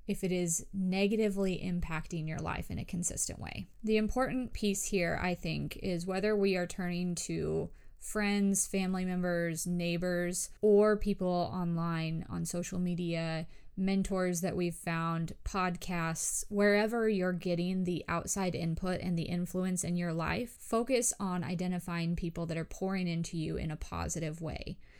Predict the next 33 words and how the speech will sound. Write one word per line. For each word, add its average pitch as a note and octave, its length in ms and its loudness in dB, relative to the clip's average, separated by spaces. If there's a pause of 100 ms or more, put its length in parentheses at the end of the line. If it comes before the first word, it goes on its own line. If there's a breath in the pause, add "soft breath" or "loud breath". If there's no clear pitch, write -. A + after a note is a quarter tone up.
(200 soft breath)
not G#3+ 300 2
people G3+ 280 0
that E3 140 0
are - 220 -4
aggravating E3+ 800 0
your D3+ 100 -2
situation, - 800 -4 (300 soft breath)
that F3+ 100 -2
are F#3 100 0
making F3+ 600 0 (100)
the F#3 120 -4
situation E3 800 -2
worse, E3 520 -2
that F3 160 -4
are D#3 80 -2
focusing F3 540 -2
on F3 160 -2
the E3 80 0
negative E3 560 0
aspects. - 720 -6 (400 soft breath)
It's - 160 -4
okay F#3+ 280 4
to A3+ 120 6
vent. F3+ 420 0 (140)
It's - 180 -6
okay E3+ 400 0
to F3 100 -6
talk F#3+ 360 -2
about E3+ 260 -2
what E3+ 180 -2
you're F3 100 -2
going E3 360 -2
through. D#3+ 340 -4